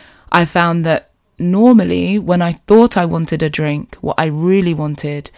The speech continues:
was to avoid a feeling, or there was something underneath that was unfulfilled or suppressed. I don't know if I'll have a drink again,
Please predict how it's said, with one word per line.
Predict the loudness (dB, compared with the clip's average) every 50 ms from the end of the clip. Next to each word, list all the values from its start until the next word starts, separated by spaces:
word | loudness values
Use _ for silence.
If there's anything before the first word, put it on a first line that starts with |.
| _ _ _ _
was | -6 -6 -4 -6
to | -8 -10 -8 -8
avoid | -8 -8 -6 -6 -4 -4 -4 -4 -6 -8
a | -10
feeling, | -8 -8 -8 -8 -6 -6 -6 -6 -8 -8 -10 -10 -12 _ _ -20 -20 -20 -20 _ -4
or | -2 0 2 2 2 0 0 -2
there | -4 -4 -4
was | -4 -4 -4
something | -4 -4 -4 -4 -2 -4 -4 -4 -4 -4 -4 -4 -4 -4
underneath | -4 -4 -4 -4 -4 -4 -6 -6 -6 -8 -10 -12 -16 -18
that | _ -12 -12 -8 -6
was | -6 -6 -6 -6 -6
unfulfilled | -6 -6 -6 -8 -10 -12 -10 -8 -8 -8 -6 -8 -8 -10 -12 -14 -14
or | -12
suppressed. | -12 -12 -12 -12 -10 -10 -10 -10 -12 -14 -16 -18 -18 -18 -20 -20 _ _ _ _ _ _ _ _ _ _ _ _ _ _ _ _ _ _ _ _ _ _ _ _ _ _ _ _ _ _ _ _ -6 -4
I | -2 0
don't | 2 0 0 0
know | 0 0 0 0
if | -2 -2 -4
I'll | -4 -4 -4
have | -4 -4 -6 -6
a | -6
drink | -6 -4 -4 -4 -4 -6
again, | -8 -8 -6 -6 -4 -4 -4 -6